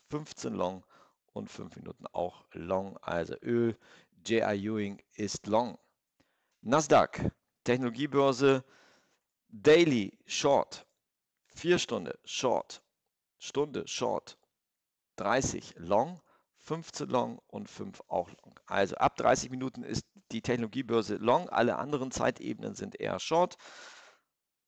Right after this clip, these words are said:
S und P fünfhundert, die fünfhundert größten Werte in Amerika.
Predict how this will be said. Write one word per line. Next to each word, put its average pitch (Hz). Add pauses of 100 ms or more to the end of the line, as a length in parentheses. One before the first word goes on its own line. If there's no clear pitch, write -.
(1800)
S 131
und 135
P 143
fünfhundert, 175
die 123
fünfhundert 120
größten 104
Werte 143
in 95
Amerika. 117